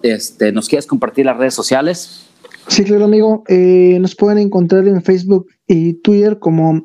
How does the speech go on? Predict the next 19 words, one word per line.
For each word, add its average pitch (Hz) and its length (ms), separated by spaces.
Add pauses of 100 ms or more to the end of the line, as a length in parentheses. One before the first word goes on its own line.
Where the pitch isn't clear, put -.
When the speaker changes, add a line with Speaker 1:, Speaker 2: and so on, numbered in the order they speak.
Speaker 2:
arroba 170 560 (560)
Vuelta 185 240
Perfecta 165 580 (180)
Podcast 220 520 (340)
y 185 100
en 185 140
Insta 220 320
como 185 220
Vuelta 175 240
Perfecta. 165 400
Estamos 175 320
subiendo 165 280
datos, 214 520
datos 190 260
curiosos, 202 580
resultados 175 440
de 165 60
las 151 120
carreras. 208 500